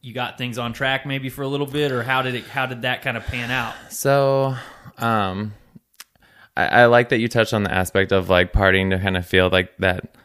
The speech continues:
Speaker 2: fill that void and kind of feel more comfortable within yourself to, for different things. Um, I started dabbling in, like, just social drinking at about sixteen, and, um, I found that, like, I was able to just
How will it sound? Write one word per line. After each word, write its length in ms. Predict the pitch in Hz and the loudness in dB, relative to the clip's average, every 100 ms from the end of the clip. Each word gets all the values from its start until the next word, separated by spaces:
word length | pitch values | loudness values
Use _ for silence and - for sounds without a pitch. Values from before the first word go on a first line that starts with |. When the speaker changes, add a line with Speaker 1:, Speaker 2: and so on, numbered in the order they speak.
| _ | _
Speaker 2:
fill 240 | - 107 | 2 6
that 160 | 98 87 | 6 4
void 320 | 92 95 95 | 6 6 6
and 140 | 92 92 | 4 0
kind 160 | 95 | -2
of 40 | 92 | 0
feel 120 | 95 | 0
more 120 | 92 | 0
comfortable 360 | - 92 92 90 | -2 -4 -2 -2
within 180 | 95 | -2
yourself 500 | 92 87 90 87 90 - | -2 0 2 2 0 -4
to, 100 | 87 | 0
for 180 | 87 | 0
different 320 | 87 87 92 90 | 0 -4 -8 -4
things. 340 | 90 92 87 - | -4 -4 -8 -4
Um, 560 | 101 101 95 95 101 - _ - - _ _ - | 0 0 0 -4 -8 -14 _ -14 -14 _ _ 0
I 120 | 110 | 2
started 300 | - 113 95 | 4 4 4
dabbling 480 | 98 92 95 95 95 | 4 4 4 4 4
in, 160 | 95 | 4
like, 180 | 98 101 | 4 2
just 180 | 147 - | 0 2
social 300 | 98 92 95 | 2 2 0
drinking 440 | 95 95 98 95 | 0 0 0 0
at 100 | 92 | 2
about 220 | 90 87 87 | 2 2 0
sixteen, 680 | 92 - - 87 87 90 - | -4 -4 -2 -2 0 -4 -6
and, 260 | 92 92 92 | -2 0 0
um, 520 | 90 87 87 90 92 - _ _ _ _ _ _ _ - - _ 95 | 0 0 0 -2 -4 -10 _ _ _ _ _ _ _ -20 -20 _ 0
I 60 | |
found 380 | 98 104 107 110 | 2 4 4 4
that, 100 | 85 | 4
like, 260 | 78 85 - | 0 0 2
I 220 | 101 98 | 4 4
was 260 | 92 90 - | 2 0 -2
able 300 | 110 110 113 110 | 0 2 2 -2
to 580 | - 107 95 92 95 - _ _ _ _ _ - | 0 2 2 2 0 -6 _ _ _ _ _ -2
just 260 | 107 104 | 0 0